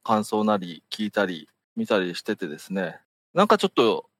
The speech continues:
面白い映画だなと思って、今更ながら、なんか、喋っても面白いかなと思ったんですけど、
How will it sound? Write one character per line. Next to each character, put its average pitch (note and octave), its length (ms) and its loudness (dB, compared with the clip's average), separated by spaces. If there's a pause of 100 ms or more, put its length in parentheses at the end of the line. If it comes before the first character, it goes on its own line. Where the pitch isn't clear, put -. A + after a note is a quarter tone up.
(220)
面 C#3 180 2
白 G3+ 260 6
い - 40 8
映 A#2 60 6
画 G#2+ 100 4
だ G2+ 100 2
な G#2 140 2
と F#2 100 -12
思 F#2 100 -4
っ - 20 -12
て、 G2 400 -2
今 D3+ 240 2
更 F3+ 180 6
な F3+ 160 4
が D3+ 100 6
ら、 G2 240 6 (440)
な C3 120 2
ん C3+ 40 -6
か、 F2 280 2
喋 C#3 220 -2
っ - 20 0
て B2 100 -2
も G#2+ 80 0
面 A2+ 80 0
白 D3 120 2
い B2+ 60 0
か A#2 80 4
な G#2 120 2
と - 120 -6
思 G#2+ 100 -2
っ G#2 60 -8 (100)
た F#2 140 0
ん F2 60 -8
で - 60 -16
す - 80 -20
け E2 100 -10
ど、 G2+ 340 2